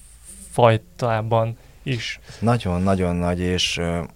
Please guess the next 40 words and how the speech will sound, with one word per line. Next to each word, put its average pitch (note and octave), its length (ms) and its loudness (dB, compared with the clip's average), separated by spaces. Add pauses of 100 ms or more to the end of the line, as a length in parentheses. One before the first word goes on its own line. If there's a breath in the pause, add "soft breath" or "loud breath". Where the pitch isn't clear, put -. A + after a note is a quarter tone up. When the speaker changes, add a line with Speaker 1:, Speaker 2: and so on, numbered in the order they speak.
(360)
Speaker 2:
amikor G2 260 -4
a F2+ 80 -2
Gáborral, E2+ 680 0
ha E2 80 -4
ide E2+ 240 -6
vissza E2+ 320 -8
kell - 140 -6
ugornom E2 440 -4
még D#2+ 200 -6
ide D#2+ 200 -6
a, D#2 160 -4
a - 240 -12
kezdetére E2 560 -4
a D#2 80 -8
karrieremnek, F#2 840 -4 (640 loud breath)
a - 100 -20
Gábor F2+ 340 2
azt F2+ 140 0
kérdezte E2 300 -6
tőlem, E2+ 280 -6
hogy, E2+ 280 -4 (420)
hogy E2 160 -6
miért F2+ 300 0
mész, E2 400 -6
ö, D#2+ 280 -6
világbajnokságra, D#2 1000 -6
és D#2 80 -6
hát A2+ 100 -6
mondtam, G2+ 200 -4
„Azért, E2+ 280 -4
hogy E2 220 -12
megnyerjük, C#2 640 -8
az D2 140 -8
a, D2+ 140 -8
az D2+ 140 -8
a D2+ 100 -10
cél.” - 380 -12
Azt - 120 -16
mondta, F2+ 340 -8 (160)
„Akkor - 520 -8